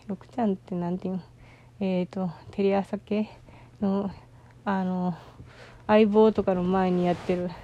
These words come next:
時間帯のやつ。クリームシチューがやってるやつ。あれが一番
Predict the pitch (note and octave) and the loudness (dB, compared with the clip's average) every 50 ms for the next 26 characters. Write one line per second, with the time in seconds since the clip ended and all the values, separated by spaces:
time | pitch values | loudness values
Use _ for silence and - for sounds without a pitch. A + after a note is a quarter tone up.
0 | - - - - - - - - G3+ - G3 G3 G3 G3 - - G3+ G3+ G#3 G#3 | -20 -20 -20 -20 -20 -20 -8 -8 -2 0 2 2 2 2 2 2 2 2 4 4
1 | G#3+ A3 A#3 A#3+ G#3+ - - - - - - - - - - - - - - - | 4 6 4 4 2 0 -10 -16 -16 -16 -18 -18 -20 -20 -20 -20 -20 -20 -20 -20
2 | - - - - - - - - A#3 A3 A3+ A#3 A#3 A#3 A#3+ A#3 A3 - - A#3+ | -20 -20 -20 -20 -20 -20 -6 -4 0 2 2 4 4 4 2 2 0 -2 -2 0
3 | A#3 A3 G3 F#3+ F#3+ F#3 - - G3+ F#3+ F#3+ F#3+ G3 G3 - - - - - - | 0 2 2 0 0 -2 -4 -6 -6 -4 -4 -4 -4 -6 -8 -16 -20 -20 -20 -20
4 | - - - - - - - - - - G#3 G#3+ G#3+ G#3 G#3 G#3 G#3 G3+ - - | -20 -20 -20 -20 -20 -20 -20 -14 -6 -4 -2 -2 0 0 -2 -2 -4 -4 -6 -6
5 | G3+ G#3 G#3 G#3 G3+ G#3 - | -4 -2 -2 -2 -2 -4 -6